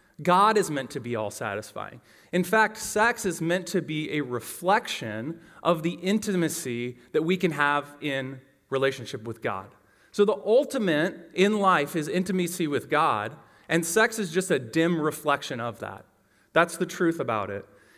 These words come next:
And so sex is meant to stay in these boundaries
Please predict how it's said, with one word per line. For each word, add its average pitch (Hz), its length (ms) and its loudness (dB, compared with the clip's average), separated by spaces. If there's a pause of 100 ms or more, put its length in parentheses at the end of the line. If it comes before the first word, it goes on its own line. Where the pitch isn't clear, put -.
And 190 160 2
so 220 120 4
sex 254 360 2
is 262 120 -2
meant 208 200 -2
to 185 100 -4
stay 156 880 0 (320)
in 185 220 4
these 185 240 0
boundaries 139 1160 -2